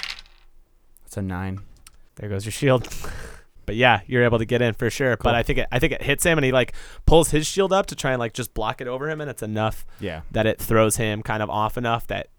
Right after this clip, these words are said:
Speaker 2: he's concentrated
Speaker 1: I've got
Speaker 2: on that, right?
Speaker 1: space,
Speaker 2: So
Speaker 1: yeah.
Speaker 2: you're able to move in quickly.
Speaker 1: Yep.
Speaker 2: But I think as it does that, it just carries over the edge.
Speaker 1: Yeah, that's fine. Cool. I mean, I mean, I'm gonna
Speaker 2: Cool.
Speaker 1: pierce through the,
Speaker 2: Yeah, of
Speaker 1: through the
Speaker 2: course,
Speaker 1: gut.
Speaker 2: yeah, of course. Hack and slash. Let's do it.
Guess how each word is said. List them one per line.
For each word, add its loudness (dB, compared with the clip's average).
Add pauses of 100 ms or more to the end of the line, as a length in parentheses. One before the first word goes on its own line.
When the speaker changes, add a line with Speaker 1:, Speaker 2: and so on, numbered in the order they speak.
(120)
Speaker 2:
he's -6
concentrated 0
Speaker 1:
I've 2
got 2
Speaker 2:
on -2
that, -2
right? 0
Speaker 1:
space, -6
Speaker 2:
So -2
Speaker 1:
yeah. 0
Speaker 2:
you're 2
able 0
to 0
move -4
in -4
quickly. -4 (120)
Speaker 1:
Yep. -6 (120)
Speaker 2:
But 0
I 2
think -2
as 0
it -4
does -2
that, 0
it -8
just -8
carries -2
over -2
the -2
edge. -6 (320)
Speaker 1:
Yeah, 0
that's -10
fine. -10 (640)
Cool. -4 (160)
I -4
mean, -2
I -4
mean, -4
I'm -4
gonna -6 (380)
Speaker 2:
Cool. 0
Speaker 1:
pierce -4
through -6
the, 2
Speaker 2:
Yeah, 6
of -2 (100)
Speaker 1:
through -6
the -8
Speaker 2:
course, -2
Speaker 1:
gut. -12
Speaker 2:
yeah, 0
of -12
course. 0
Hack -2
and -8
slash. -6
Let's -8
do -2
it. -4